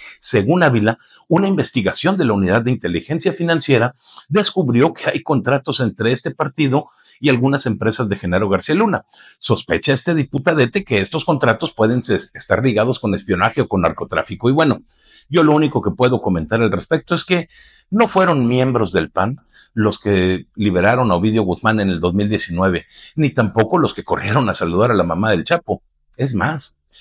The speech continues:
en las declaraciones de los testigos protegidos que llevaron a prisión a García Luna, sí se menciona a otra persona, pero no es ni Calderón ni Peña Nieto, sino López Obrador. Y los mismos que dijeron que García Luna era culpable, afirmaron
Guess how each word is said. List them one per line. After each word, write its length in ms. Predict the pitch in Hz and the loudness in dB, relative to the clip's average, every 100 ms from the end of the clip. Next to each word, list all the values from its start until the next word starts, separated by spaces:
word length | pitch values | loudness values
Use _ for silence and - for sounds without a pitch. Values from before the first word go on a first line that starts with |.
| - | -4
en 120 | 110 | -2
las 120 | 101 | 0
declaraciones 680 | 95 - 85 80 151 214 214 | -2 -2 -4 -2 -2 0 0
de 100 | 110 | 0
los 140 | - | -2
testigos 400 | 101 - 160 165 | -4 -4 -2 -2
protegidos 520 | - 95 90 117 92 - | -4 -6 -2 -2 -2 -2
que 100 | 85 | -2
llevaron 380 | 78 127 160 | 0 0 0
a 100 | 143 | -2
prisión 380 | - 87 - 180 | -2 -4 0 2
a 20 | 147 | 2
García 320 | 92 - 127 | 0 0 0
Luna, 380 | 95 95 156 - - - - - | 2 2 0 -4 -20 -20 -14 -2
sí 260 | - 247 | 0 0
se 180 | 233 185 | 0 0
menciona 580 | 135 107 - 160 170 165 | 0 0 0 0 0 0
a 120 | 104 | 2
otra 340 | 104 151 165 139 | 2 2 -2 -4
persona, 420 | 107 - 196 165 | -6 -2 -2 0
pero 180 | 175 139 | 2 2
no 120 | 156 | 2
es 60 | 185 | 0
ni 100 | 190 | 0
Calderón 360 | 135 113 156 | 0 2 2
ni 60 | 170 | 0
Peña 260 | 170 170 139 | 0 0 2
Nieto, 380 | 196 196 156 - - | 0 -2 -6 -8 -20
sino 260 | - 120 95 | -6 -2 0
López 300 | 113 113 - | 0 -2 -6
Obrador. 400 | 101 101 110 - _ _ _ _ _ - | -2 0 0 -4 _ _ _ _ _ -4
Y 120 | 226 | -2
los 180 | 78 80 | 0 0
mismos 320 | 156 202 190 | 0 0 -2
que 100 | - | 0
dijeron 320 | 101 123 107 | -2 0 -2
que 120 | 98 | -2
García 320 | 87 82 - 151 | -4 -4 0 2
Luna 260 | 135 98 | 4 2
era 160 | 110 151 | 2 0
culpable, 520 | 101 98 117 165 226 - - - | -2 0 2 2 -2 -10 -12 -4
afirmaron 720 | 113 110 87 90 104 214 226 | -2 0 2 2 2 0 -2